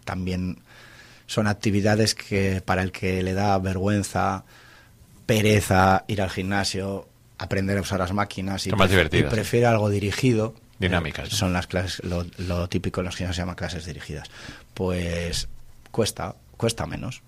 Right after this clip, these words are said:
Speaker 1: Estás haciendo deporte con más gente, te motivas, tienes un monitor que te corrige, que te va diciendo a la vez que haces el ejercicio cómo lo tienes que hacer. Son motivantes.
Speaker 2: Ya, y además genera una función social, ¿no? Que es la de, bueno, pues conocer gente, intercambiar experiencias y, bueno, pues, eh,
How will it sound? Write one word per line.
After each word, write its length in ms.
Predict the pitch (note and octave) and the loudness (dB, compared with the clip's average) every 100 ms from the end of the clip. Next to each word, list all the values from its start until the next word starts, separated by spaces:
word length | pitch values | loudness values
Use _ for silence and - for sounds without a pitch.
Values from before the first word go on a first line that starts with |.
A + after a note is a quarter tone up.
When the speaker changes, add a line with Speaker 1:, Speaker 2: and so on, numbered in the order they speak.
| - | -14
Speaker 1:
Estás 260 | - G2 | -8 -6
haciendo 260 | E2+ E2+ F2+ | -6 -8 -8
deporte 320 | F2+ F#2 F#2 | -8 -10 -8
con 100 | F2+ | -6
más 160 | F2 E2+ | -6 -2
gente, 400 | D3 C#3+ - A#2+ | 0 0 -2 -6
te 80 | F#2+ | -6
motivas, 600 | F#2 G2 C3 A#2+ A2+ A2 | -10 -6 -4 -4 -6 -6
tienes 220 | G2+ G2 | -8 -6
un 80 | F2+ | -8
monitor 340 | F2+ F2 F#2+ F2 | -8 -6 -6 -6
que 120 | E2+ | -8
te 100 | - | -8
corrige, 380 | E2+ A#2 B2 G2 | -4 -4 -6 -10
que 80 | G2 | -12
te 120 | F2+ | -8
va 80 | F2+ | -8
diciendo 380 | F2+ - F2+ F2+ | -8 -10 -10 -6
a 40 | |
la 120 | D#2+ | -4
vez 140 | F#2 - | -4 -8
que 200 | - F2 | -12 -10
haces 220 | F2 F2 | -10 -12
el 80 | E2+ | -12
ejercicio 480 | F2+ F2+ F2+ F2 | -12 -10 -10 -8
cómo 180 | F2 F2 | -8 -8
lo 100 | F#2 | -8
tienes 200 | - F2 | -8 -8
que 100 | - | -8
hacer. 240 | E2+ A#2+ A2+ - - - - - - - | -4 -4 -4 -8 -18 -20 -20 -20 -20 -20
Son 180 | - A2 | -4 0
motivantes. 580 | G2+ F#2 D2+ F2+ - - - | 0 -2 -6 -10 -12 -20 -8
Speaker 2:
Ya, 120 | - A2 | -2 0
y 20 | |
además 240 | E2+ F#2 - | 2 0 6
genera 220 | F#2+ G2 | 8 8
una 160 | F#2+ | 6
función 280 | F2+ F2 F2+ | 2 2 0
social, 400 | D#2+ D#2+ G2+ D#2 | 0 2 4 4
¿no? 100 | F#2 | 0
Que 120 | F#2+ D#2+ | -2 -4
es 100 | D#2+ | 0
la 80 | E2 | 2
de, 280 | E2+ D#2+ D2+ | 2 0 -2
bueno, 260 | D#2 A#2 | 0 -2
pues 140 | G2+ F2 | -2 -2
conocer 300 | F2 D#2+ G2 | -2 0 0
gente, 280 | B2 G2+ G2+ | 0 0 0
intercambiar 600 | G#2 E2+ D#2+ F2 F2 E2 | 0 -2 0 2 2 2
experiencias 600 | F2 E2 A#2+ A2 G2+ G2 | -2 0 0 0 0 -2
y, 140 | D#2+ C#2 | -6 -6
bueno, 200 | F#2 E2+ | -6 -6
pues, 220 | E2+ D#2+ | -8 -8
eh, 200 | C#2 | -10